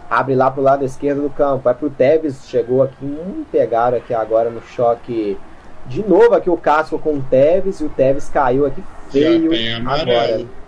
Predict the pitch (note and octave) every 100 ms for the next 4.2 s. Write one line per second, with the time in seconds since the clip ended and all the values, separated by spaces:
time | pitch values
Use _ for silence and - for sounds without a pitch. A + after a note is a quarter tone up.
0 | - - C3 A2+ B2 B2 C#3+ F3+ D3 D3+
1 | C#3 - C3+ C#3 C#3+ C#3 A#2+ A2 - A#2+
2 | B2 - B2+ C#3 D3 C3+ C#3 C#3 C3 C3+
3 | C3+ B2 B2 C3 E3+ F#3 - D#3+ - B2
4 | G2+ -